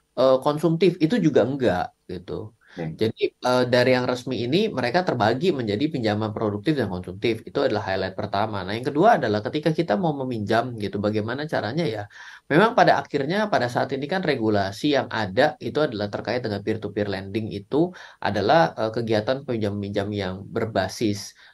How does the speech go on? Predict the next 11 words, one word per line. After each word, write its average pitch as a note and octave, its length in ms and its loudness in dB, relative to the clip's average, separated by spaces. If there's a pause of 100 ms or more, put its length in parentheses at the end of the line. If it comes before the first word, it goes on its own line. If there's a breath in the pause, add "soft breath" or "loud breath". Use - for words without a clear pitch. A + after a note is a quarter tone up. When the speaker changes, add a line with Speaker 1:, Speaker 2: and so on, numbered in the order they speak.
(120)
Speaker 1:
teknologi A2+ 560 0
itu, C#3 240 0
itu A2 80 -2
kan F#3+ 160 0
datangnya C3+ 400 -2
dari A2 160 -2
O G#2+ 80 -2
J D#2+ 160 -10
K. - 40 -8 (440 loud breath)
Speaker 2:
Mm-mm. G#2+ 160 -2
Speaker 1:
Secara A#2+ 180 6